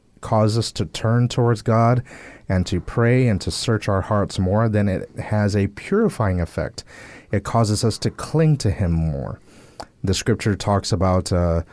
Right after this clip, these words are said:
about people being purified in the furnace like silver. And so that is, uh, one of the reasons why we might go through suffering. Uh, there may be, there may be no answer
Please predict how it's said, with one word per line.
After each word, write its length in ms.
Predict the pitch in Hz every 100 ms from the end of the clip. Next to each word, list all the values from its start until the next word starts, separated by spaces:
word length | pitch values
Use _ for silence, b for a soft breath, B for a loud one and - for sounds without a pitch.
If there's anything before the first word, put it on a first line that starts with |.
| B B B
about 380 | 92 92 90 78
people 280 | 117 104 95
being 220 | 98 87
purified 720 | - 120 117 - 104 104 101
in 260 | 104 - 95
the 60 |
furnace 440 | - 101 101 95 98
like 180 | 92
silver. 640 | - - 117 98 - - - B B B B B
And 280 | 87 85 85
so 340 | - 98 87
that 280 | 82 98 104
is, 440 | 95 90 92 - - B B B B
uh, 180 | 82 82
one 240 | 87 98
of 80 | 95
the 100 | 87
reasons 460 | 87 87 82 87 85
why 380 | 87 82 82
we 240 | 82 87 98
might 420 | 95 107 117 78
go 180 | 87 87
through 220 | - 85
suffering. 480 | - 92 - 69 - - B B B B 101
Uh, 240 | 104 107
there 260 | 110 131 135
may 260 | 131 170
be, 340 | 165 170 170 131 131
there 220 | 123 131
may 140 | 147 151
be 140 | 143
no 240 | 131 131
answer 600 | 101 123 127 - 135 139